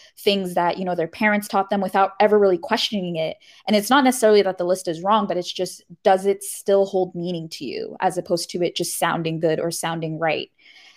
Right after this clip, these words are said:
And so getting people to do that work, because once you figure out that core set of values, it really sets the stage for everything else in life. And it, it really is a great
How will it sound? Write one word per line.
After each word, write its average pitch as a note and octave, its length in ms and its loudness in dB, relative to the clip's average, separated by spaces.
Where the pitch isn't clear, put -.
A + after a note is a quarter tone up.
And F#3 540 2
so G#3+ 200 4
getting G#3+ 300 4
people A3+ 280 2
to G#3+ 120 -2
do F#3 200 -2
that F#3 240 -2
work, E3+ 440 0
because G3 440 0
once G#3 380 2
you A3+ 400 0
figure G3+ 320 2
out G#3 200 4
that F3+ 180 -4
core F3+ 380 4
set F3+ 240 -4
of E3+ 100 -4
values, E3+ 640 -2
it G3 200 4
really G#3+ 340 4
sets F#3 480 0
the F#3+ 100 -2
stage F3+ 600 0
for - 200 -2
everything F3 480 -2
else F3 240 0
in E3+ 120 -10
life. - 520 -10
And F3+ 160 0
it, E3+ 200 0
it - 300 0
really G3 560 4
is F#3+ 180 6
a F#3+ 60 2
great F3+ 640 2